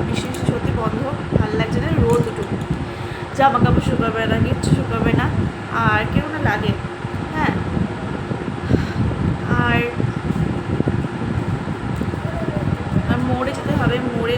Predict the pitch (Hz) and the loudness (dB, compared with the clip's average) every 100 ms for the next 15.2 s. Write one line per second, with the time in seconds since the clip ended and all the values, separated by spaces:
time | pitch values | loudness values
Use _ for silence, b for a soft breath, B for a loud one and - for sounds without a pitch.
0 | 233 233 240 - - - 233 226 233 208 | 0 0 0 0 0 0 0 2 2 2
1 | 202 - - - - 311 - - - - | 2 2 0 0 -2 0 2 2 2 -2
2 | - - - - - - - - - - | -4 -6 -6 -6 -2 0 0 0 0 0
3 | - - 214 226 240 - - 226 - 226 | 0 2 2 2 0 0 -2 0 2 2
4 | 226 - - - 262 - 262 240 - 262 | 4 2 2 0 -2 -2 0 0 2 2
5 | 294 - - 247 233 240 - 277 302 403 | 2 2 0 2 0 0 -4 -4 -4 -4
6 | 285 262 269 233 233 240 240 233 - 254 | -4 -4 -2 2 2 2 0 0 0 2
7 | 247 240 247 247 240 247 220 - 247 240 | 0 0 0 -2 -2 -2 -2 -2 -2 0
8 | 247 240 240 226 220 - - - - - | 0 0 -2 -2 0 0 0 2 2 2
9 | - - - - - 440 - 427 - - | 0 0 -2 -2 -2 0 0 0 0 0
10 | 233 294 - 311 285 254 226 269 302 277 | 0 0 0 0 0 2 2 2 -2 -2
11 | - - - - - - - - 233 - | -2 -2 -2 -2 -2 -2 -2 0 0 0
12 | 233 233 247 247 - - - - - - | -2 0 0 0 0 0 0 0 2 2
13 | 339 330 - - 220 220 220 214 - - | 0 -2 -4 -2 -2 0 2 0 0 -4
14 | - - 240 247 277 - 285 339 277 269 | -4 -2 0 2 4 4 0 -2 -2 -2
15 | - | -4